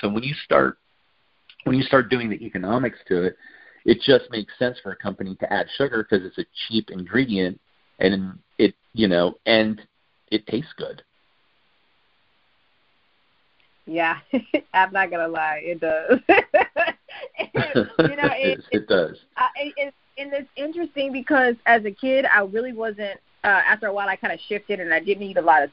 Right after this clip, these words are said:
Speaker 2: sweets. I really wasn't into a lot of candy and sh-, and sugar and,
Speaker 1: Mm-hmm.
Speaker 2: um, food like cookies and cakes and stuff. But as I've gotten older,
Speaker 1: Mm-hmm.
Speaker 2: um, I'm like, "Bring on the red velvet, and bring on the red velvet
Speaker 1: <laughs>
Speaker 2: cheesecake."
Speaker 1: Sure.
Speaker 2: Pancakes and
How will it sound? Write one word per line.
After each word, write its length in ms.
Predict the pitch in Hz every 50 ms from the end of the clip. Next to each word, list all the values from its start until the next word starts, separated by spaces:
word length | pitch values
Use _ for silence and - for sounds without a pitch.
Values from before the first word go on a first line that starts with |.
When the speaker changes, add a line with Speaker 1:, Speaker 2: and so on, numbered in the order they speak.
| _
Speaker 2:
sweets. 300 | - 208 202 208 202 - 175
I 40 |
really 220 | 165 170 185 190 190
wasn't 340 | 175 185 175 165 - 170 156
into 220 | 156 165 165 -
a 20 | 175
lot 340 | 165 156 160 156 151 - 135
of 80 | - -
candy 460 | - 214 202 190 180 175 180 170 165
and 120 | 151 147
sh-, 220 | - - - - -
and 220 | - 165 151 151 143 - - -
sugar 500 | 190 185 175 175 180 175 175 170 165 156
and, 200 | 147 143 - 160
Speaker 1:
Mm-hmm. 500 | 160 165 151 147 - _ _ _ - 160
Speaker 2:
um, 440 | 156 151 151 151 151 151 151 156 - _ _ _ _
food 140 | - 202 -
like 140 | - - -
cookies 640 | - - 240 214 - - 202 190 185 185 180 180 170
and 160 | - 151 156 -
cakes 360 | - - 208 180 165 - - -
and 120 | 190 165 -
stuff. 220 | - 180 165 165 -
But 100 | 165 - -
as 200 | 147 180 190 190
I've 140 | 185 170 175
gotten 240 | 185 160 151 156 - -
older, 580 | 160 185 196 190 180 170 156 147 147 143 151 -
Speaker 1:
Mm-hmm. 640 | - - - - _ _ - 151 156 151 147 139 139 135
Speaker 2:
um, 60 | -
I'm 140 | 151 170 165
like, 260 | 160 139 135 139 _ _
"Bring 260 | 208 262 285 277 269
on 200 | 262 254 247 247
the 120 | 233 226
red 300 | 214 226 226 220 208 185 -
velvet, 460 | 202 202 190 175 160 147 143 131 -
and 100 | 139 - _ _ _
bring 240 | - 269 285 269 269
on 200 | 254 247 240 233
the 120 | 226 220
red 340 | 208 208 233 226 226 202 185
velvet 360 | 233 233 220 226 214 202 - - -
Speaker 1:
<laughs> 100 | - 247
Speaker 2:
cheesecake." 760 | 254 247 233 214 - 247 240 - - 247 220 202 196 - - - - - _ _ - - - - _ _ _ _ _ _ _ _ _ _ - 175 - _ -
Speaker 1:
Sure. 240 | 247 226 190 165
Speaker 2:
Pancakes 320 | 147 - 247 226 208 - - -
and 120 | 190 175